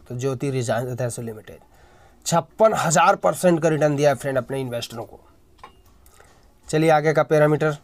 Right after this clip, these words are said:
आप लोग को बताने वाला हूँ फ्रेंड। देख लीजिए, देख लीजिए, ये क्रॉस लाइन है फ्रेंड,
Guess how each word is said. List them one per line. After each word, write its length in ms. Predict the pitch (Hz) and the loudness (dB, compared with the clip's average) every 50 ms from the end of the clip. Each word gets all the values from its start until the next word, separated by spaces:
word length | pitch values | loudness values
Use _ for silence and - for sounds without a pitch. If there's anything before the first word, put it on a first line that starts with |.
| _ - - _ _ - | _ -20 -20 _ _ 0
आप 180 | 131 143 139 | 0 2 2
लोग 120 | 147 143 - | 0 -2 -2
को 100 | - 135 | -4 -6
बताने 360 | 127 131 123 143 135 135 127 | -6 -4 -2 -2 -2 0 -2
वाला 180 | 120 117 113 | -2 -4 -4
हूँ 80 | 107 - | -6 -8
फ्रेंड। 260 | - - - - 98 113 | -12 -16 -18 -18 -8 -2
देख 220 | 143 175 170 151 | 0 0 2 4
लीजिए, 380 | 180 175 160 151 165 165 156 - - - - _ _ _ _ _ _ - | 2 2 4 4 4 2 2 0 -4 -12 -20 _ _ _ _ _ _ -4
देख 220 | 143 175 185 170 | 0 0 2 4
लीजिए, 400 | 185 185 180 151 160 185 196 220 233 233 - - - - - _ _ _ _ _ _ _ _ _ _ _ _ _ - _ _ _ _ _ _ - | 4 2 2 4 4 4 4 4 2 0 -4 -12 -20 -20 -20 _ _ _ _ _ _ _ _ _ _ _ _ _ -20 _ _ _ _ _ _ -4
ये 180 | 143 165 170 165 | 0 0 0 2
क्रॉस 380 | - 180 170 160 165 160 - | 2 2 4 4 4 4 4
लाइन 220 | 170 165 165 165 160 | 4 4 4 4 2
है 60 | 151 | 2
फ्रेंड, 340 | 147 - 147 139 131 120 | 0 0 0 -2 -2 -4